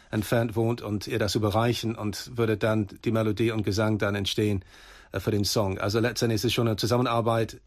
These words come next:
schließlich, aber am Anfang, die Grundideen haben sie dann also teilweise alleine. Ähm, do you think that you might get distance yourself from role models as such. I mean,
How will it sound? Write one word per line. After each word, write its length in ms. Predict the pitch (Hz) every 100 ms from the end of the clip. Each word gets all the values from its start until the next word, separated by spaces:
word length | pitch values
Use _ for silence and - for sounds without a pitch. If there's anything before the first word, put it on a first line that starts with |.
| - -
schließlich, 540 | - 143 139 101 92 113
aber 200 | 107 104
am 100 | 113
Anfang, 500 | 117 110 120 110 - - -
die 60 | 113
Grundideen 480 | 127 127 117 113 104
haben 160 | 113
sie 120 | 104 113
dann 240 | 104 98 - - -
also 160 | 104 104
teilweise 500 | 101 104 101 98 87 - - - - - - - -
alleine. 440 | 110 95 95 90 - - - - -
Ähm, 220 | 135 135 147 - - - - - -
do 80 | 156
you 60 | 135
think 220 | 202 185
that 420 | 156 156 - - - - - - - - - - - - - -
you 160 | 160 127
might 180 | 143
get 360 | 147 131 - - - - - -
distance 320 | 180 160 151 135
yourself 360 | - 127 120
from 320 | - 120 120 -
role 320 | 127 135 143
models 420 | 117 101 98 90
as 100 | 101
such. 380 | - 85 - -
I 80 | 104
mean, 180 | 113